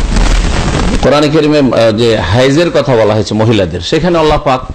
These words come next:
কি বলেছেন যে দেখেন, ইয়াসআলুনাকা আনিল মাহিজ, লোকেরা হে নবী আপনাকে জিজ্ঞেস করে হাইজ সম্পর্কে বা হাইজের অবস্থা সম্পর্কে। হাইজের দুটি, হাইজের অবস্থা হইতে পারে, আবার মাসদার মিমি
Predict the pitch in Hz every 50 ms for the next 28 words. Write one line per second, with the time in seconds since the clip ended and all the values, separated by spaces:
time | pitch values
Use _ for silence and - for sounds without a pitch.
0 | - - - - - - 135 131 139 135 127 120 - 139 120 120 113 110 - -
1 | - 123 110 123 156 156 - - - 123 135 139 160 175 170 165 156 131 - 160
2 | 139 135 135 156 208 226 208 - - - - - - - - - - - - -
3 | - 117 123 127 147 180 175 135 87 82 - - 107 123 135 - - 139 139 143
4 | 143 147 160 160 127 117 117 117 120 117 117 117 123 131 127 123 - 80 104 113
5 | 113 107 104 101 110 95 98 101 92 87 98 135 147 143 - - 131 117 110 113
6 | 110 117 127 - - - - - - - - - - - - - - - 110 113
7 | 120 131 127 123 - - 131 127 123 120 135 131 123 156 151 131 131 127 123 120
8 | 117 120 113 123 113 101 92 98 104 104 98 - - 92 87 - - 82 78 71
9 | - - - - - - - - - - - - - - - - 90 98 101 104
10 | 110 110 107 104 117 113 - - - 98 98 98 95 98 90 85 78 - - -
11 | - - 120 117 113 123 120 123 127 67 - - - 90 98 101 98 101 101 98
12 | - - 98 95 98 95 95 95